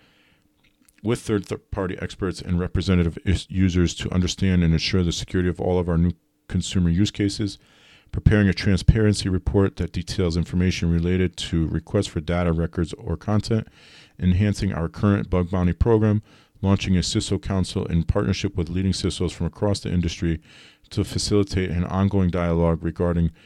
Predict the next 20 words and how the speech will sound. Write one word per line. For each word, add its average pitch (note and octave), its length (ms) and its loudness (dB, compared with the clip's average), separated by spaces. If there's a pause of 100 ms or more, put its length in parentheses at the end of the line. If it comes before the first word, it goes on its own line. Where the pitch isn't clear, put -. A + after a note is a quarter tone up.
(140)
security F#2 540 -2
and E2+ 140 -2
privacy F2+ 420 -4
best E2 240 -4
practices. G2+ 640 -4 (580)
Engaging F#2+ 480 2
a E2 60 2
series F#2+ 420 0
of E2+ 440 -6
simultaneous F#2+ 720 0
white F#2+ 180 -2
box F2 220 -2
penetration G2 560 -2
tests G2 320 -4
to - 100 -10
further G#2 640 -2
identify F2 500 -2
and E2 100 0
address E2+ 300 -2
issues. A2 420 -2